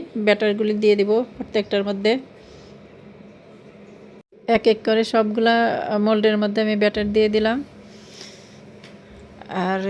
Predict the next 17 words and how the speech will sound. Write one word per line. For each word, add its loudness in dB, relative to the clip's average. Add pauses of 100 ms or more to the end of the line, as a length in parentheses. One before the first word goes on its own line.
(100)
খেয়াল -2
রাখতে -6
হবে -2 (360)
সম্পূর্ণ -4 (180)
না 0 (280)
ভরে 0 (1500)
একটুখানি -4 (100)
খালি -2
রাখতে -6
হবে। -2 (760)
এখন -4
আমি -6 (140)
নারিকেলের -4
পুরগুলি -2
ভিতরে -4
দিয়ে -2
দিতেছি -8